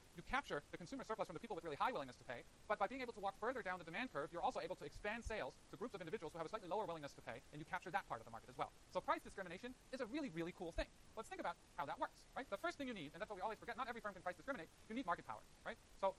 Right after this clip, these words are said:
the way uh, this always works if it's a local monopoly or a product differentiated firm or, or something like that. But you need to be able to raise price above the, the perfectly competitive, uh, price, price. So movie theaters are product differentiated. Some people like big screen multiplexes, others like their little, you know, what do we call them, local theaters, uh, that used to play independent movies, but they don't anymore.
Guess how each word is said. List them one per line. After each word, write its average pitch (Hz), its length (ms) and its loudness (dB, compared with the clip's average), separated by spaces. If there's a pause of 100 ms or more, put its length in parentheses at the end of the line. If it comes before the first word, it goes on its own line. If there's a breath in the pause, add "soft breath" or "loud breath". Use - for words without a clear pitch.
(100)
the 180 80 2
way 262 180 8 (440)
uh, 151 160 0 (160)
this - 160 -4
always 254 240 10
works 175 180 6
if 185 60 -8
it's 180 100 -2
a 156 40 2
local 240 180 4
monopoly 196 400 2
or 151 140 4
a - 40 2
product 220 220 6
differentiated 185 480 -2
firm 160 240 0
or, 131 80 0
or 135 80 -4
something 190 240 -4
like 147 100 4
that. 117 140 -8
But 147 80 -4
you 233 80 -4
need 302 80 -4
to 226 80 -8
be 196 80 -8
able 202 160 -4
to - 80 -8
raise 202 160 -2
price 180 240 -2
above 147 160 -4
the, 143 80 -8 (240)
the 143 80 -8
perfectly 165 220 -2
competitive, 135 300 12 (200)
uh, 117 80 -2
price, - 240 0
price. 147 160 6
So 147 140 4 (180)
movie 269 160 6
theaters 220 240 6
are 202 80 10
product 190 240 10
differentiated. 156 400 2
Some 185 160 4
people 175 160 0
like 151 80 2
big 220 160 -2
screen 202 160 -4
multiplexes, 185 400 2
others 170 240 2
like 160 160 4
their 156 80 2
little, 143 240 2
you 147 80 -8
know, 131 160 0 (720)
what 127 80 -8
do - 20 -10
we 123 60 -8
call 139 80 0
them, 123 80 -2
local 202 320 0 (100)
theaters, 202 380 -2
uh, 131 80 -6 (160)
that 120 80 -6 (160)
used 185 100 -8
to 156 80 -14
play 165 140 -4
independent 156 260 -6
movies, 147 160 -6
but 127 140 -10
they - 20 -4
don't 156 160 0
anymore. 151 220 -4